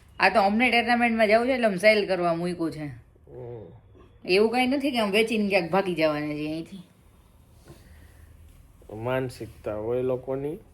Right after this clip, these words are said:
Speaker 2: ગજબ લેવલની એમ. મને એમ, મને આશ્ચર્ય થયો.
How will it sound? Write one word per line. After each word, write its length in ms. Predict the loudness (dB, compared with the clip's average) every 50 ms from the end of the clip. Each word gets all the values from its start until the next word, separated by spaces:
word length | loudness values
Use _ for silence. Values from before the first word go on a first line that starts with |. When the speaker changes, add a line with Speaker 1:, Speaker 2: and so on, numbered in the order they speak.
| -20 -20 -20 _ -20 _ _ _ -20 -20 _ _ -20 -20 -20 -18 -16 -4 4
Speaker 2:
ગજબ 440 | 4 4 6 8 8 8 8 8
લેવલની 480 | 4 4 4 4 4 2 2 0 -2 -4
એમ. 220 | -4 -2 -4 -4
મને 380 | -4 -6 -6 -6 -4 -4 -2 -2
એમ, 100 | -2 -2 -4 -4 -2 0 0 0 0
મને 220 | 0 0 2 4 4
આશ્ચર્ય 580 | 4 2 0 -2 -2 -2 -2 0 0 -2 -2
થયો. 300 | -2 -4 -4 -6 -6 -8